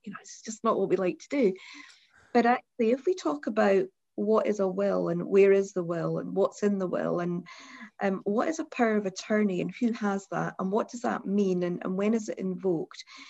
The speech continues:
And, um, and, and if we talk to families about those sorts of areas, as opposed to saying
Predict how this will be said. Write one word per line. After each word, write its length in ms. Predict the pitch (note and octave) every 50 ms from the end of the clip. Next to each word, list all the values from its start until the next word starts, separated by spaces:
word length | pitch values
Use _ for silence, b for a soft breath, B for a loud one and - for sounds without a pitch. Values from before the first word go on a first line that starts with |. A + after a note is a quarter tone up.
| B B A#3+ A3+ B B _ -
And, 500 | G#3 G3+ G3 G3 G3 G3 G3 G3 G3 G3
um, 180 | G3+ G#3 G3+ - -
and, 200 | G#3+ A3 - - - -
and 120 | B3 A#3
if 140 | B3+ C4+ -
we 80 | D#4+ D#4
talk 360 | - - C#4 B3+ - - -
to 100 | - G#3+ - - _
families 400 | - G#2 - G3+ G3+ G3 G3 -
about 220 | - G2 G2 - - _ _ -
those 260 | - A3 A3 G#3+ A3
sorts 380 | - - - - - - - -
of 140 | F#3+ F#3 - - - - _ -
areas, 440 | G3 G3 F#3+ F3+ F3+ E3+ E3+ F3+ - - -
as 180 | F3+ F3+ F#3 F#3
opposed 340 | F#3 - - F#3+ F#3 F#3 -
to 60 | F#3
saying 560 | F#3 - - F#3+ F3+ F3 F3 E3+ E3+ E3+ F3